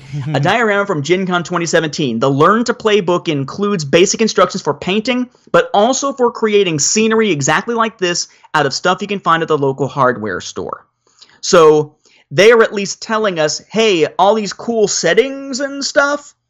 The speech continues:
Speaker 2: yeah, you're gonna have to go buy stuff and build that yourself. It's not actually gonna be coming with the game."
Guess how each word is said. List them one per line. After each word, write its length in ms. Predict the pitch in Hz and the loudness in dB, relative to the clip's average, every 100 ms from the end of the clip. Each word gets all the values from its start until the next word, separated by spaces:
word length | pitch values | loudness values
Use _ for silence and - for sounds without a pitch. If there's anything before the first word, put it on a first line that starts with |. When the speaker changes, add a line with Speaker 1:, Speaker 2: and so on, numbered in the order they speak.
| _ _ _ | _ _ _
Speaker 2:
yeah, 260 | 156 180 160 | -2 2 2
you're 160 | 143 165 | 2 0
gonna 120 | 208 | 0
have 120 | 214 | 0
to 60 | 190 | -2
go 160 | 175 | -4
buy 300 | 156 160 160 | 0 0 0
stuff 340 | 160 - 160 156 | -2 0 0 0
and 140 | 143 | -2
build 240 | 147 151 143 | 2 2 2
that 260 | 143 - | -4 -4
yourself. 1000 | 117 107 90 - - - - 101 - - - | -8 -10 -10 -12 -12 -10 -8 -8 -10 -12 -8
It's 180 | 123 143 | -6 0
not 260 | 147 - - | 0 0 -2
actually 400 | 135 139 - 139 | -2 -2 -6 -8
gonna 260 | 131 123 | -6 -6
be 160 | 120 120 | -6 -10
coming 540 | - 135 123 120 117 | -8 -6 -4 -4 -6
with 340 | 113 110 107 _ | -4 -4 -4 _
the 360 | - - 110 101 104 110 - - | -16 -4 -4 -4 -10 -14 -16 -4
game." 600 | - 139 117 50 50 - | 2 2 2 -6 -14 -18